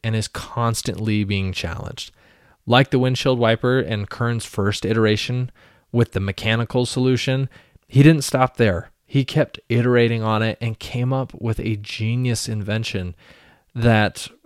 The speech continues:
we enjoy now, sometimes without even thinking about it. It's just second nature. So just a simple observation of the human eye,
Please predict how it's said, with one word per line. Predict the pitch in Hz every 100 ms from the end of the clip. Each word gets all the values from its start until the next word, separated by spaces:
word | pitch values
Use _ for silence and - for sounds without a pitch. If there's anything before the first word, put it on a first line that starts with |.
| - _ _
we | 113 101 110 123 131 120
enjoy | 107 101 101 95 92 92
now, | 104 117 87 98 113
sometimes | - 127 143 147 127
without | 120 120 - - 110 113
even | 117 107 87
thinking | - 120 160 104
about | 90 80 82
it. | 82 -
It's | 107 -
just | 117 98
second | - 110 92
nature. | 87 104 - - - _ _ _ _ _
So | - 135 123 120 - _ _ - - _ _ _ -
just | 127 151 123
a |
simple | - - 143 143 151
observation | 120 127 - 156 113 107 - 117 117 120 _ _ _
of | 101 104 104 95 - -
the | 113
human | 104 123 127 113
eye, | 101 101 135